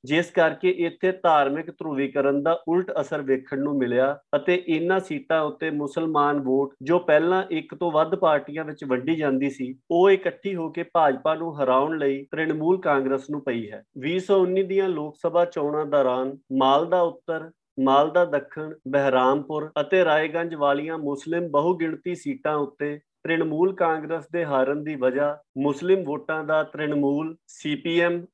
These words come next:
ਅਤੇ ਕਾਂਗਰਸ ਦੇ ਦਰਮਿਆਨ ਵੰਡਿਆ ਜਾਣਾ ਸੀ। ਕਾਂਗਰਸ ਪਾਰਟੀ ਨੇ ਪਿਛਲੀ ਵਾਰ ਜਿਹੜੀਆਂ ਚੁਤਾਲੀ ਸੀਟਾਂ ਜਿੱਤੀਆਂ ਸਨ,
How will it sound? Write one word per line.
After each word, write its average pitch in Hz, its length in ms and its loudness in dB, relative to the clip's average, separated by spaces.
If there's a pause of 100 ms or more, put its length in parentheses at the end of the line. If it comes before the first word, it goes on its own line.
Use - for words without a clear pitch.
(120)
ਅਤੇ 175 180 -2
ਕਾਂਗਰਸ 156 580 0
ਦੇ 175 100 -2
ਦਰਮਿਆਨ 147 480 0
ਵੰਡਿਆ 131 320 0
ਜਾਣਾ 110 320 -6
ਸੀ। 104 220 -18 (140)
ਕਾਂਗਰਸ 156 520 0
ਪਾਰਟੀ 156 360 0
ਨੇ 175 120 -4
ਪਿਛਲੀ 170 400 -8
ਵਾਰ 160 240 0
ਜਿਹੜੀਆਂ 151 420 -4
ਚੁਤਾਲੀ 143 460 0
ਸੀਟਾਂ 151 380 -6
ਜਿੱਤੀਆਂ 143 420 -6
ਸਨ, 117 280 -6